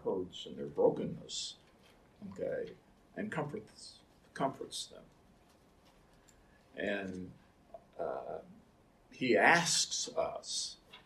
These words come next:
in First Corinthians, uh, Second Corinthians chapter one, verse three, he asks all of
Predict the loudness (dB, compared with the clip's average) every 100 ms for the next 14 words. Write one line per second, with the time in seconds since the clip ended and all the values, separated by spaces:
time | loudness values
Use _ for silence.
0 | -12 -10 -2 0 0 -2 -6 -4 -4 -4
1 | -4 -4 -8 -12 -20 -20 -20 -6 -4 4
2 | 4 4 -2 -4 -4 -8 -8 -6 -2 -2
3 | -4 -4 0 0 -2 -4 -8 -10 -6 -6
4 | -6 -10 -6 -2 -2 -4 -8 -16 -20 -20
5 | -20 -10 -2 0 0 -4 -2 8 10 10
6 | 8 4